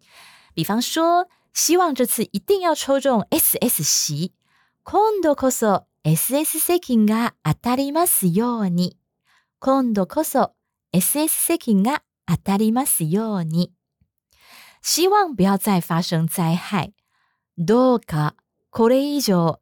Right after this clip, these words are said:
災害が起きませんように。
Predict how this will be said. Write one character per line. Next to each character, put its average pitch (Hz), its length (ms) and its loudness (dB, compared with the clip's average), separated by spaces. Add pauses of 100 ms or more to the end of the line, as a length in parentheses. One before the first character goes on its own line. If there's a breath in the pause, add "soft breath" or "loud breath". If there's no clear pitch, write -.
(180)
災 220 520 0
害 220 340 0
が 240 400 0 (260)
起 160 380 -2
き - 20 -4
ま 294 160 -2
せ 330 320 0
ん 233 160 2
よ 202 320 0
う 170 80 0
に。 156 320 -2